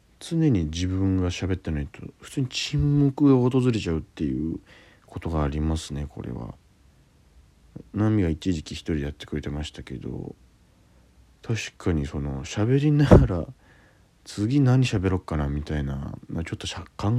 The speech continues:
えちゃうというか。あと、<laughs>「あれ？俺同じことばっか言ってないか」っていう。<laughs>「あれ？俺これさっきも言ってなかったか」みたいな、ちょっと、なんか、ふわふわしちゃいますね。やっぱ一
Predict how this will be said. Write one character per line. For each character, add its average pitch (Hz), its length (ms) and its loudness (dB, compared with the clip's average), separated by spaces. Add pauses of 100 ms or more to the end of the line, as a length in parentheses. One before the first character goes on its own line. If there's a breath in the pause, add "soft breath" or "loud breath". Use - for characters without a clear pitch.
え 104 80 2
ち - 100 -6
ゃ 78 40 -4
う 76 40 -6
と - 140 -16
い - 20 -12
う 65 40 -14
か。 - 200 -20 (1300 loud breath)
あ 101 60 -6
と、 - 100 -8
<laughs> - 220 8 (680 loud breath)
「あ 117 120 -2
れ？ 147 180 0
俺 123 140 4
同 151 380 4
じ 180 80 2
こ 180 80 0
と 151 60 6
ば 123 80 4
っ 123 40 0
か - 60 -6
言 113 80 2
っ 95 40 -6
て - 120 -2
な 101 80 2
い 92 60 0
か」 - 120 -8
っ - 20 -4
て - 180 -8
い 71 100 -2
う。 - 80 -6
<laughs> - 0 - (1600 loud breath)
「あ - 60 -2
れ？ 135 60 4
俺 143 80 6
こ 160 120 -2
れ 165 60 4
さ 220 160 -2
っ 226 140 -2
き 196 120 2
も 107 140 6
言 92 140 6
っ 92 40 0
て - 180 -2
な 110 100 2
か 98 80 0
っ - 20 -2
た - 160 -10
か」 78 120 -6
み 78 140 -2
た 78 140 -6
い 71 60 -4
な、 65 220 -6 (280)
ち - 100 -10
ょ 151 40 -8
っ - 20 -14 (180)
と、 - 120 -6 (1400 loud breath)
な 127 180 -4
ん 117 40 -4
か、 69 260 -8 (220)
ふ 180 260 -6
わ 156 120 4
ふ 107 160 0
わ 78 100 2
し - 120 -6
ち 87 100 0
ゃ 80 40 4
い 78 40 2
ま 78 120 0
す - 160 -10
ね。 78 340 -2
や 78 80 -4
っ - 20 -8 (160)
ぱ - 100 -14
一 - 220 -16